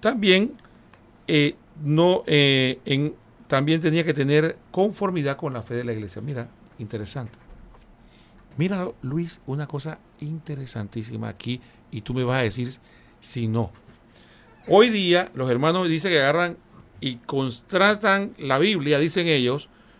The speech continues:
con nuestra fe. Y dicen que esa fe es espuria, no es bíblica, y muchos católicos quedan engañados.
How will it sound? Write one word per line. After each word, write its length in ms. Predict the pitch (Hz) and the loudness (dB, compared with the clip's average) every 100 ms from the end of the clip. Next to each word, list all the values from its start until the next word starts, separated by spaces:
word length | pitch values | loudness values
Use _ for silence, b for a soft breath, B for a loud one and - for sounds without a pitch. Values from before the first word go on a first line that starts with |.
| b | b
con 240 | - 151 135 | 0 0 2
nuestra 400 | 135 117 131 117 | -2 -4 -4 -2
fe. 320 | 190 233 233 - _ _ _ _ - - _ _ _ - _ _ _ | 2 2 0 -14 _ _ _ _ -20 -20 _ _ _ -20 _ _ _
Y 80 | 127 | -6
dicen 280 | 135 151 151 | -4 -4 -6
que 140 | 135 | -6
esa 160 | 120 127 | -10 -10
fe 260 | 135 143 - - | -10 -10 -12 -10
es 120 | 127 | -6
espuria, 640 | 135 - - 294 190 123 107 | -6 -8 -4 0 0 0 0
no 100 | 147 | -2
es 100 | 127 | 2
bíblica, 560 | 269 233 160 143 117 B B - | 2 4 0 0 -4 B B -10
y 160 | 127 123 | -6 -2
muchos 240 | 135 175 | -2 -2
católicos 360 | 139 135 156 151 | -2 -2 -2 0
quedan 240 | 147 156 | 0 0
engañados. 480 | 131 113 123 127 | -4 -4 -2 -2